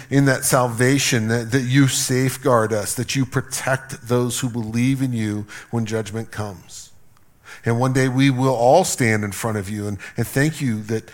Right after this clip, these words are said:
that you have extended grace and mercy to us, that we may s-, that we may be in heaven for eternity with you.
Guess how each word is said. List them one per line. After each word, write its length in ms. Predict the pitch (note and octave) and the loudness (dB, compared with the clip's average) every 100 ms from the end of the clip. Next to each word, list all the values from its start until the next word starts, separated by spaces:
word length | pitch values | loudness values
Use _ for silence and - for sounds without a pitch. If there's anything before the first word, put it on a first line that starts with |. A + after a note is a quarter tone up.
| - | -12
that 120 | B2 B2 | -8 0
you 180 | C#3 | 2
have 60 | C3 | 2
extended 400 | - C#3 B2 G#2+ | -2 -2 -2 -4
grace 500 | A2+ C#3 C#3 - - | -4 -4 -4 -6 -4
and 160 | B2+ A#2+ | -2 -2
mercy 680 | A2+ B2+ C#3 - B2+ G2+ - - - - _ _ | 0 0 -2 -2 -4 -6 -12 -20 -20 -20 _ _
to 380 | - - B2+ A2 | -10 -6 -4 -4
us, 540 | G2 - - - - _ - _ _ - - | -8 -12 -16 -16 -18 _ -20 _ _ -20 -20
that 140 | - | -10
we 100 | B2 | -6
may 200 | A2+ A2 | -6 -6
s-, 360 | G#2 - - - _ _ _ _ _ _ _ - - - | -8 -10 -10 -14 _ _ _ _ _ _ _ -20 -20 -16
that 140 | B2 G#2 | -12 -8
we 180 | G#2+ | -6
may 240 | A#2 A2+ G#2+ | -4 -6 -8
be 160 | G#2+ | -8
in 100 | G2 | -10
heaven 380 | E2 A2 A2 G#2 | -8 -10 -8 -12
for 160 | F#2+ F#2+ | -12 -12
eternity 500 | G2 - G2+ G2 G2+ | -12 -14 -12 -12 -14
with 240 | G2 - | -16 -16
you. 140 | G2+ | -18